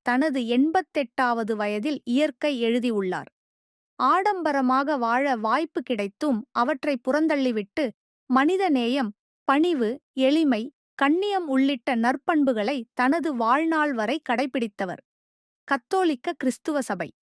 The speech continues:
உலகிலேயே அதிக சொத்து கொண்ட மத ரீதியான ஒரு நிறுவனமாக கருதப்பட்டாலும், ஓர் எளிமையான தலைக்கணம் இல்லாத நபராக தனது வாழ்க்கையை வாழ்ந்துள்ளார். மேலும்,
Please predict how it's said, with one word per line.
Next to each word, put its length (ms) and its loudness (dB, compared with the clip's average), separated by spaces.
உலகிலேயே 760 2
அதிக 420 0
சொத்து 340 -2
கொண்ட 340 0
மத 320 0
ரீதியான 560 0
ஒரு 220 0
நிறுவனமாக 680 0
கருதப்பட்டாலும், 920 -2
ஓர் 280 4
எளிமையான 720 2
தலைக்கணம் 720 0
இல்லாத 440 2
நபராக 500 -2
தனது 380 2
வாழ்க்கையை 680 0
வாழ்ந்துள்ளார். 640 -2
மேலும், 520 4